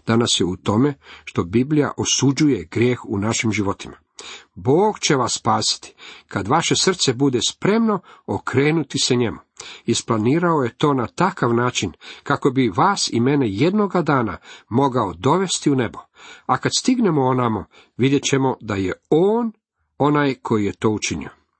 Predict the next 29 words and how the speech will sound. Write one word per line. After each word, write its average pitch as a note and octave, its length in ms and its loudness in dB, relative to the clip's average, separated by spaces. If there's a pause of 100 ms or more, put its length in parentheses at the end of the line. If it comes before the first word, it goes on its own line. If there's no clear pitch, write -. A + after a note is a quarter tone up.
(400)
Ovdje G#3 320 2
u A#2+ 80 0
petome A#2+ 560 0
stihu - 300 0
dolazimo A#2 480 2
do G#2 120 -2
još D3+ 260 0 (200)
jedne B2 240 2
stvari B2+ 440 0
koju A#2+ 260 2
je G2+ 80 -2
Bog A#2 320 0
učinio A2 400 0
za G2+ 120 -2
nas. - 400 -4 (440)
U G#2 140 0
ljubavi G#3 640 2
nas E3+ 380 -2
predodredi. F#2 800 -6 (460)
Netko F3 260 -2
će - 180 -2
reći C3+ 300 2
da A2+ 100 0
je G#2 120 2
mislio B2+ 340 2
da G#2 120 0
se F#2 180 -2
ljubav B2+ 480 2
i A2 180 0